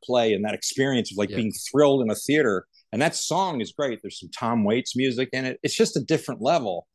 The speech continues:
Speaker 1: because I'm tying it to that experience. That's why I wonder if, if your love of metal, like, if I had discovered that in high school, or, like, a,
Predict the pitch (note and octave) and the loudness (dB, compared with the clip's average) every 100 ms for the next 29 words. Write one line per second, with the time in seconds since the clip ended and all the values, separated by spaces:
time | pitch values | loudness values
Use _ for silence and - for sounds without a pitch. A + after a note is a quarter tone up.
0 | _ B2+ B2 A#2+ - C3 C3+ B2 A#2+ A#2 | _ 0 2 2 0 -2 -2 -2 -2 -4
1 | - - D3+ D#3+ A2+ G#2 C#3 C#3 D3+ C3+ | -6 -4 0 2 0 2 2 2 2 4
2 | B2 C3 D#3+ C#3 A2+ - - - _ _ | 4 0 -4 -4 -4 -6 -16 -20 _ _
3 | B2+ B2+ D3+ F3 E3 D#3 B2 G2 A#2 D#3 | -4 4 6 8 8 6 2 -4 -4 -4
4 | D3 G2 B2+ C3 D3 D3 D3+ D#3 A#2 A#2 | -2 -2 -2 -2 -2 0 2 0 -4 -10
5 | - D#3 C#3+ C#3 A2+ A#2+ G#2+ G2 _ C3 | -4 0 0 -2 -4 -4 -4 -6 _ -6
6 | A#2+ C#3+ G3+ G3 - A#2 G#2 A2+ - _ | -4 0 0 0 -2 -4 -2 -6 -10 _
7 | _ - C#3 C#3 C3 B2 _ A2+ A2+ A2+ | _ 6 8 8 4 0 _ 0 2 0